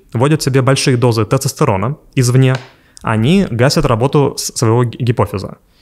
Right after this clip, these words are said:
Поэтому, соответственно, яички начинают атрофироваться, да? То есть и бог с ним, что не работают те клетки, которые вырабатывают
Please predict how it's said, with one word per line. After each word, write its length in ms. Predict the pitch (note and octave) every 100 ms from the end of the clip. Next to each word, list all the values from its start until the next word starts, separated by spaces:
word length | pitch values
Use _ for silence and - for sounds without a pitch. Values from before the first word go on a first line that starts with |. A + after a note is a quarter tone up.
| _ -
Поэтому, 300 | A2 A#2 A#2
соответственно, 540 | C3+ C3+ A#2 A#2 G#2
яички 400 | B2 C3+ A2+ -
начинают 500 | G2+ G#2+ A2 - A2
атрофироваться, 800 | A2+ E3+ E3+ G#2 G#2 C3 - E3+ E3+ _ _ _
да? 180 | A2 C#3+
То 180 | - A#2
есть 140 | A#2 C3
и 340 | B2 A#2 G#2+ -
бог 280 | A#2+ C3 C#3+
с 80 | -
ним, 140 | C#3+
что 160 | A#2 B2
не 120 | B2+
работают 440 | B2 B2 B2+ A#2 G#2
те 120 | B2+
клетки, 380 | B2+ A#2+ - G#2+
которые 280 | A2+ A2+ A2
вырабатывают 680 | A2+ A#2 A2 G#2 G#2 -